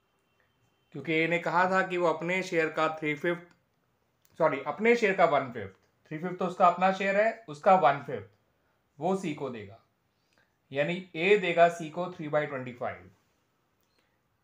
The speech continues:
क्लियर बच्चों? बी कितना देगा?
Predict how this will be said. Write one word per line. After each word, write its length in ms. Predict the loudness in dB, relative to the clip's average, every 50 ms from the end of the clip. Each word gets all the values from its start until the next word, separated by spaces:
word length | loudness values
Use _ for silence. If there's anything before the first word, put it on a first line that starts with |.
| -6
क्लियर 160 | 0 2 2 2
बच्चों? 360 | 0 -2 -4 -4 -4 -4 -4 -6 -12 _ _ _ _ _ _ _ _ _ _ _ _ _ _ _ _ _ _ _ _ _ _ _ _ _ _ _ _ _ _ _ _ -14
बी 220 | -8 -6 -6 -4
कितना 280 | -4 -4 -2 0 0 2
देगा? 280 | 2 0 0 0 0